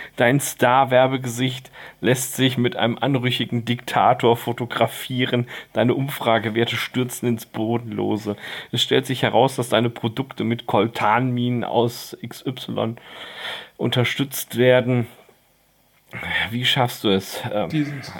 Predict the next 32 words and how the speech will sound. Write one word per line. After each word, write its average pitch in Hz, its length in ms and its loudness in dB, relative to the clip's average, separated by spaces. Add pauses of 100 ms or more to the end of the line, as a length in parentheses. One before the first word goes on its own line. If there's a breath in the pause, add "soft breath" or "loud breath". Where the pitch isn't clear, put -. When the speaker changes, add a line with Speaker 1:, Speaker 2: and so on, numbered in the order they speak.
(200)
Speaker 1:
irgendwie 104 300 -2
direkt 104 320 -4
Greenwashing-Kampagne 127 1300 2
starten 120 640 2 (380 loud breath)
oder 135 400 4
direkt 120 360 -2
alles 123 300 2
leugnen 123 680 2 (200)
und 127 360 -2 (360 loud breath)
Zeugen 135 460 -2
beseitigen. 123 800 0
Also 123 240 2 (280 loud breath)
da 110 140 -4
sind 135 260 -4
ja 147 80 2
durchaus - 460 2
viele 226 300 -4
Möglichkeiten, 131 960 0 (320 loud breath)
wo 120 60 -6
man 120 140 -2
das - 180 -2
auch 233 280 0
machen 95 260 -4
kann. 98 160 -4
Das 104 120 -6
ist - 80 -12
übrigens 135 340 -6
auch 131 180 -2
etwas, 135 480 -4
wo 123 140 -4
ich 117 200 -8 (420 soft breath)
sehr 113 420 -2